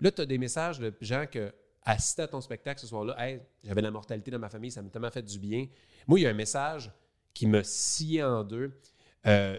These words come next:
j'ai fait pendant la pandémie la guerre des clowns. Je jouais avec des humoristes. Jean-Tom, il est venu une couple de fois à des jeux de société en Facebook Live. Et j'ai commencé ça sur une niaiserie. Ça a fait un phénomène. On a un million de views.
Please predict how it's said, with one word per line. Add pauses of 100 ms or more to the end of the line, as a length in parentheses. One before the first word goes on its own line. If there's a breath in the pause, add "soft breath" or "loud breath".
j'ai
fait
pendant
la
pandémie
la
guerre
des
clowns. (120)
Je
jouais
avec
des
humoristes.
Jean-Tom,
il
est
venu
une
couple
de
fois (380 soft breath)
à
des
jeux
de
société
en
Facebook
Live. (420)
Et
j'ai
commencé
ça
sur
une
niaiserie.
Ça
a
fait
un
phénomène.
On
a
un
million
de
views.